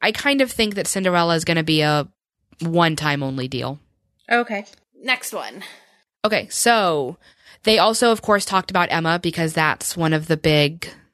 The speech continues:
Speaker 1: moments from the end of the premiere is Emma and her death march, apparently. And Emma's fate hanging in the balance is all part of the show taking a deeper look at what happy endings really mean.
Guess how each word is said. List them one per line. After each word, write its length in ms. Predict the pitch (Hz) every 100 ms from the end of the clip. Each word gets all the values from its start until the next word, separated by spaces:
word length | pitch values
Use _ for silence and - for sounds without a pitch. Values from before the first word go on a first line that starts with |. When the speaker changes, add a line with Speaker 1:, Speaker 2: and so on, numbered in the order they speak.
| _ -
Speaker 1:
moments 440 | 202 180 175 247 -
from 160 | 190
the 100 | 175
end 160 | 156 160
of 100 | 151
the 100 | 151
premiere 400 | - 147 143 196
is 200 | 156 139
Emma 320 | - 151 147 139 - - - -
and 180 | 151 151
her 300 | 151 147 139 143 -
death 280 | - 147 -
march, 260 | 151 135 135
apparently. 500 | 143 143 135 156 202 - - - - -
And 320 | - 185 185 185
Emma's 300 | 202 262 262
fate 240 | - 233
hanging 340 | 214 220 220 220
in 80 | 214
the 60 | 202
balance 440 | 190 180 180 175
is 100 | 180
all 220 | 143 196
part 260 | 202 208 196
of 300 | 185 180 -
the 100 | 180
show 380 | 170 - 185 185
taking 340 | - 180 180
a 80 | 170
deeper 380 | 160 190 220 214
look 240 | 185 175
at 140 | 147 151
what 180 | 180 180
happy 400 | - 180 175 175
endings 420 | 160 156 160 156
really 220 | 156 151
mean. 340 | 151 151 113